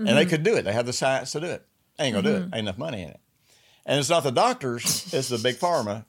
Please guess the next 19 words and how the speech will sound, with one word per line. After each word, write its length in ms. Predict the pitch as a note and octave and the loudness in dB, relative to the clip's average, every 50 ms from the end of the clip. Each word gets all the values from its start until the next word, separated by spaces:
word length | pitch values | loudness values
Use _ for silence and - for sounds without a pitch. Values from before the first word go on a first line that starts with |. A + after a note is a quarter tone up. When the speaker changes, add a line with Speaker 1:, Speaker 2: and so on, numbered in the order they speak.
| _ | _
Speaker 1:
teaching 380 | - - D3 C3 - - B2+ G#2+ | -10 -8 -8 -8 -8 -8 -8 -8
them 100 | G2+ G2 | -8 -8
to 60 | G2+ | -6
do 180 | B2+ F3+ E3 A#2+ | -4 -4 -4 -4
that. 160 | G2+ E2 - - - - - - - - - | -4 -6 -8 -12 -20 -20 -20 -20 -18 -10 -2
So, 120 | C4+ C4+ | 2 2
that, 60 | D4 | 2
but 80 | D#4+ - | 4 4
Speaker 2:
Right. 80 | - G#3+ | 2 4
Speaker 1:
that's 180 | G3 F#3+ F#3 G3 | 4 4 4 4
what 160 | F#3 F3 - | 0 0 0
preachers 340 | - B3+ C#4+ - A3 D3+ A#2+ | -2 -4 -4 -4 -6 -6 -6
are 40 | A2 | -4
doing. 140 | A2 F#2+ F#2+ - - - _ _ - | -6 -6 -8 -10 -20 -20 _ _ -10
Preachers 540 | - - A#3 C#4 D4+ - - C4+ A3+ E3 | -6 -4 -2 -2 -4 -4 -6 -6 -4 -2
are 160 | D#3 C3+ B2+ B2 | 0 0 0 0
reading 720 | A#2+ A#2 B2 C3+ D3 E3+ F#3+ G#3+ G#3 F#3+ D#3+ B2 G#2+ G#2 F#2 | 0 0 -2 -2 -2 -2 -4 -4 -4 -4 -4 -6 -6 -6 -4
books 640 | A2 B2+ A#2+ G#2 G2+ G2 - - - - - - - _ _ _ _ _ _ _ | -2 0 0 0 -2 -4 -6 -10 -12 -12 -12 -14 -16 _ _ _ _ _ _ _
by 760 | - A2 G#2 G2 A2 A2+ G#2 A#2 B2 C3 C#3 D3 D3+ D3+ - | -14 -12 -6 -2 0 2 2 2 2 2 2 2 0 -2 -4